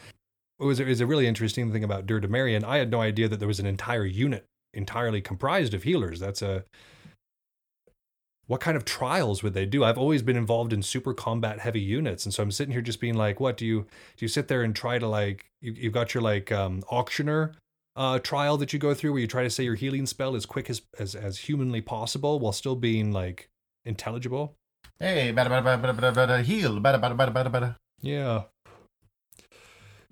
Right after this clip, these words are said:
Speaker 1: Yeah, so I, again, that, that was interesting. I, I'm a member of the Triad. I'm a, I'm a member of the Dark Angels, and I had no idea that there were two other units that we, we had attached to our,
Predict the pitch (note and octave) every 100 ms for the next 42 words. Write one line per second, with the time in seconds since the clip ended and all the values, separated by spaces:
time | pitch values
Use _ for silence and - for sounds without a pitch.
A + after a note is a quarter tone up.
0 | - - C3 A2+ G2 - C3 C#3 C#3 D#3
1 | F#3 E3+ E3 E3+ F3+ F3 G#3 D#3+ A2 D#3
2 | D3 D#3+ D#3 D#3 B3 E3+ G#2+ B2 G2 D2+
3 | A2 D#3 C3 D#3 D3+ G3 F#3 G#2 F2+ G2
4 | F#2 G#2 G2 F2 F2+ A#2+ B2+ A2 C3 C3+
5 | C3+ E3 A2+ G#2 G2+ G2 - B2+ A2 G#2
6 | G2 - - - B2+ C#3 G#2+ A#2+ A2+ A2+
7 | - A#2+ A#2 A2+ A2 G#2+ C#3 D#3 - G#2
8 | F#2 F#2+